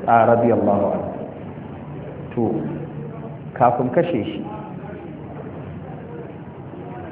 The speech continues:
ya sauko ya yi magana da su. Daga cikin maganganun da ya yi da su, ya tuhume su akan wasu abubuwa kuma ya musu wasu tambayoyi. A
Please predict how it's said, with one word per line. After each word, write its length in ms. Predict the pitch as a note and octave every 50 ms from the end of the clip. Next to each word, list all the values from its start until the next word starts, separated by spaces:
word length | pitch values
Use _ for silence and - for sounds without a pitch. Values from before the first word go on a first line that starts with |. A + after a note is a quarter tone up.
| - G#2
ya 180 | A2+ B2 B2 B2 B2
sauko 320 | B2+ A#2 - - B2 B2
ya 160 | A#2+ A#2+ A#2+
yi 80 | A#2+ A#2+
magana 360 | A#2 A#2+ A#2 A2 G2+ G2 G2 F2+
da 80 | - -
su. 100 | - - - - - - - - - - - - - - - - - - - - - - - - - - - -
Daga 140 | G2+ G2+ A#2 -
cikin 160 | - D3+ D3+ D#3+
maganganun 500 | C#3+ C3 B2+ B2 A#2+ A#2 B2+ C#3 C3+ A#2+
da 60 | A#2+
ya 60 | B2
yi 80 | C3 A#2+
da 80 | B2+
su, 220 | - - - B2+ B2+ B2+ B2 - - - - - - - - - - - - - - - - - G2+
ya 220 | G#2+ A#2+ C3 C3+ C#3+ C#3 C#3+
tuhume 400 | C#3 B2 A2+ A#2+ A#2 B2 B2+ B2+ B2+
su 60 | B2
akan 340 | - A#2+ - B2+ A#2+ A#2+ A2+
wasu 180 | A2+ A2+ A2+ -
abubuwa 460 | A#2 A#2 A#2 A#2 A#2 A#2+ B2+ B2 A2 -
kuma 160 | - A#2+ A#2 A#2
ya 120 | A#2 A#2
musu 180 | A#2 A#2 - -
wasu 180 | G#2 G2+ G#2 G#2+ -
tambayoyi. 580 | - G#2 G2+ G2+ G2+ G#2 G#2 G2+ G2 G2 G2 F#2+ F#2 - - - - - - - - - - - - - - - - - - - - - - - - - - - - - - - - - - - - - - - - - - - - -
A 80 | A#2+